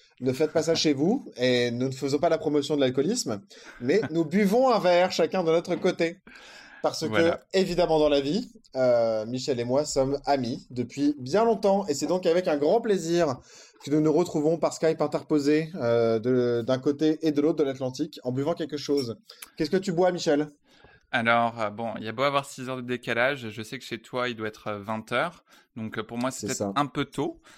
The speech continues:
Speaker 2: Mais, euh, je suis en train de, euh, déguster une, euh, bière Chimay Bleue. Donc, une bière, euh, belge, euh, brune. Euh,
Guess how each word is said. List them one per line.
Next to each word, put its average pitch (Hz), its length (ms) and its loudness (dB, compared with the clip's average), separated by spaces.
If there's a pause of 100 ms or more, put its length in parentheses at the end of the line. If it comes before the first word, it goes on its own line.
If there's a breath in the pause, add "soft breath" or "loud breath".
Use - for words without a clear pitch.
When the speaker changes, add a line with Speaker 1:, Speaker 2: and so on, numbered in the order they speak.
(200 loud breath)
Speaker 2:
Mais, 135 380 -2 (100)
euh, 117 540 -2
je 120 120 -8
suis 120 180 -10
en 147 100 -6
train 180 320 -10
de, 120 580 -4 (140)
euh, 110 600 -8
déguster 143 800 -10
une, 113 240 -4
euh, 104 560 -10
bière 117 680 -10 (120)
Chimay 143 600 -6
Bleue. 110 480 -6 (460 loud breath)
Donc, - 220 -12
une 113 100 -8
bière, 117 440 -6
euh, 101 420 -10
belge, 110 540 -8
euh, 101 200 -10
brune. 113 760 -10 (640 loud breath)
Euh, 101 180 -8